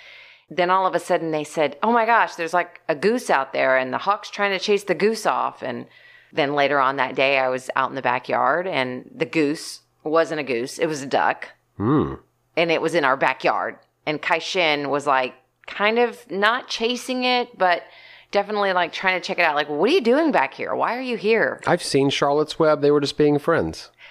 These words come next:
Speaker 1: I think he thought it was a chicken at first because he didn't, like, go after it. But now he kinda, like, chases after it. And he, he will chase the ones that are on the outside sometimes. Like, he gets real excited or he'll just be running around playing and they'll, like,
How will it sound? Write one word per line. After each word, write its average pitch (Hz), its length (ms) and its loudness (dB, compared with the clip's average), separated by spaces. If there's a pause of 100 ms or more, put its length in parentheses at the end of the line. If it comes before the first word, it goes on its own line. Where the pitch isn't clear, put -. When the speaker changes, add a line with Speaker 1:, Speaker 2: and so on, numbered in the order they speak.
Speaker 1:
I 240 120 2
think 294 260 -4
he 330 140 0
thought 240 240 0
it 254 80 -2
was 226 120 -4
a 208 60 -4
chicken 202 380 -2
at - 120 -4
first - 440 -4
because 180 240 -4
he 196 100 -4
didn't, 233 320 0
like, 202 240 0
go 190 220 2
after 185 340 2
it. 120 140 2
But 156 100 0
now 175 540 2
he 170 100 -4
kinda, 165 340 -2
like, 147 380 0
chases 190 380 0
after 143 320 -2
it. - 80 -4
And 175 160 -2
he, 247 280 -2 (380)
he 285 160 0
will 302 240 4
chase 262 460 0
the - 180 0
ones 202 320 0
that 190 80 0
are 180 80 4
on 160 160 2
the 151 100 0
outside 143 460 -2
sometimes. - 560 -8
Like, 160 140 -6
he 175 80 -2
gets 196 200 0
real 190 120 4
excited 156 420 -2
or 143 80 0
he'll 175 180 2
just 170 160 -12
be 165 80 -2
running 156 280 2
around 147 260 2
playing 143 400 -2
and 127 160 -2
they'll, 143 140 4
like, 120 240 -2